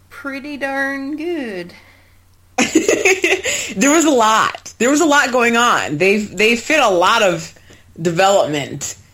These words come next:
Speaker 2: into forty-two minutes. I was really, like,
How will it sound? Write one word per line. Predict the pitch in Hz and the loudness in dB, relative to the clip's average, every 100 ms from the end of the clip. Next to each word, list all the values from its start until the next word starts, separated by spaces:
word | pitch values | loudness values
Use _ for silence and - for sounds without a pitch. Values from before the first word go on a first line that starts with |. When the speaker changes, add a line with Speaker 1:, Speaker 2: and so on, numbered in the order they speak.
| - | -2
Speaker 2:
into | 185 185 180 | 0 2 2
forty-two | 185 180 170 190 | 2 2 2 2
minutes. | 180 170 139 160 | 2 2 0 0
I | 175 | 2
was | 175 165 | 0 -4
really, | 160 165 226 277 226 - 165 - - | -6 0 2 4 2 0 -4 -10 -4
like, | 175 170 170 - | 0 0 0 -10